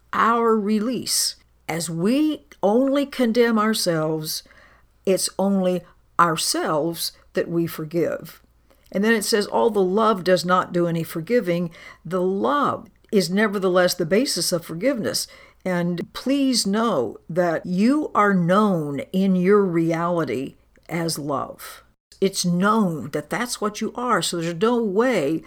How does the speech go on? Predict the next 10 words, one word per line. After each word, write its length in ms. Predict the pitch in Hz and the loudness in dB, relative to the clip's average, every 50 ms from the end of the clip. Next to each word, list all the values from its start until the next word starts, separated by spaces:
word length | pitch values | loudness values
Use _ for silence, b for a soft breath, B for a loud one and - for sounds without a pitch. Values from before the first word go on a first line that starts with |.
| B B B B B B B | B B B B B B B
that 200 | - 185 - - | -2 -2 0 -2
what 380 | 185 175 175 202 262 - - - | 0 0 2 2 2 0 -2 -2
you 200 | 196 208 214 185 | 0 0 2 2
really 380 | 165 185 208 202 190 175 170 165 | 2 0 0 0 0 0 0 0
are 460 | 190 214 196 170 156 156 156 151 - B B B B | -2 -2 -2 0 0 -2 -2 -4 -6 B B B B
could 180 | - 202 - - | -4 -4 -4 -4
possibly 640 | - - 214 220 220 - - 165 160 170 180 175 | 0 2 4 4 4 2 0 -2 0 0 0 2
need 480 | 175 180 180 185 185 185 185 175 160 - | 2 0 0 0 0 0 0 -2 -2 -2
any 340 | - 180 175 175 175 175 165 B B B B B | -2 -2 -2 -2 -2 -4 -6 B B B B B
release, 800 | 180 185 175 160 165 175 170 170 175 175 - - - - - | -2 0 0 2 4 4 4 4 2 2 0 0 0 -2 -4